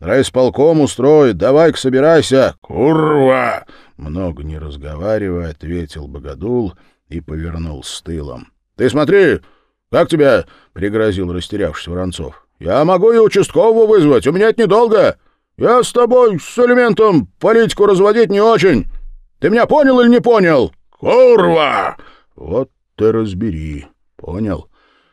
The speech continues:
или не понял". Но все это уже было, прошло. Последние два дня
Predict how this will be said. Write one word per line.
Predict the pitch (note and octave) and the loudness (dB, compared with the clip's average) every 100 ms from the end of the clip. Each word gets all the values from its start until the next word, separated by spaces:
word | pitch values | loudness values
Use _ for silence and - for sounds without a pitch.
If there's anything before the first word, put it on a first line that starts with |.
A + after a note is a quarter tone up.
| _ | _
или | C#2+ C2+ | -16 -14
не | D2 | -14
понял". | - A#1+ A#1 - - - _ _ _ _ _ _ - _ _ _ _ | -16 -20 -20 -20 -20 -20 _ _ _ _ _ _ -20 _ _ _ _
Но | - G3 | -2 0
все | G3+ A3+ | 2 0
это | F#3+ | 0
уже | F#3 F#3 | -2 -2
было, | F3 - - - | -2 -2 -2 -6
прошло. | - - - G2 B2 A2+ B1+ - _ _ _ _ | -10 -12 -12 -10 -12 -14 -18 -20 _ _ _ _
Последние | - B1+ - A2 D#3+ F#2+ A2+ F#2+ | -20 -16 -10 -8 -6 -6 -4 -4
два | E2+ A2 A#2+ | -6 -8 -8
дня | D#2 G#2 B2 B2 | -8 -6 -4 -6